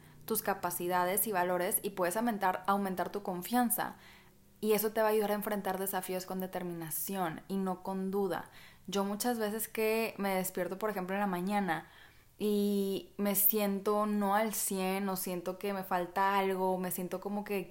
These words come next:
necesito reforzar, em, algo en mí, mi mentalidad o mis ganas o mi motivación, usualmente recurro a afirmaciones,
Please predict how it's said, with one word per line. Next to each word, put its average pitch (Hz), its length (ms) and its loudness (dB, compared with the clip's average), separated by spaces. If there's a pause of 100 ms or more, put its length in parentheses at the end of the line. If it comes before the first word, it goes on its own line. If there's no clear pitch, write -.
(100)
necesito 196 760 -2
reforzar, 185 680 2 (540)
em, 180 680 0 (160)
algo 214 360 8
en 185 180 2
mí, 190 280 0
mi 180 480 -2 (300)
mentalidad 190 880 6
o 180 200 4
mis 180 480 -2
ganas 185 520 4
o 185 60 -2
mi 185 80 -2
motivación, 175 800 -4 (380)
usualmente 214 680 0
recurro 196 600 0
a 196 80 6
afirmaciones, 180 840 -2